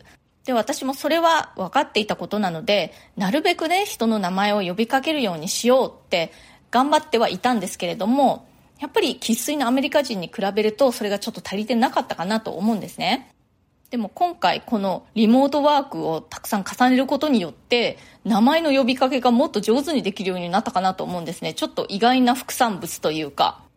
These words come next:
ちょっとそれは良かったなと思っています。やっぱりね、人は名前を呼びかけてもらうと、あ、自分に向けて話してくれたんだって、ちょっとこう特別な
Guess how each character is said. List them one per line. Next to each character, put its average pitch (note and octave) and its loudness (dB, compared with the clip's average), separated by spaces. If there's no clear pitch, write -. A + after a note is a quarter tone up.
ち - -8
ょ D#4+ -6
っ - -18
と G3 -12
そ G#3+ -4
れ G3 2
は F#3+ 4
良 G#3+ 0
か G#3+ 0
っ - -20
た D#3+ -2
な E3 -2
と D#3+ -8
思 F3 -6
っ - -8
て - -6
い C#3+ -4
ま C#3 -6
す。 - -14
や A3+ -10
っ - -12
ぱ F#4+ -6
り B3+ -4
ね、 A#3+ 2
人 C4+ -2
は C#4 6
名 A3 -2
前 C4+ 2
を D#4 2
呼 C4+ 0
び D4 -6
か - 0
け F4 -4
て F#3+ -4
も F#3 -4
ら F#3 0
う F#3+ -6
と、 C4+ 0
あ、 A#3+ -6
自 A3 -8
分 D4+ -2
に D#4 -4
向 C4+ 0
け C#4+ -4
て C4+ -4
話 C#4+ -4
し - -14
て - -6
く - -8
れ F#3+ -4
た G3 0
ん F#3+ -4
だ F#3 0
っ - -4
て、 - -20
ち - -6
ょ - -6
っ - -16
と - -8
こ - -12
う - -20
特 - -6
別 D#4+ -4
な C#4+ 0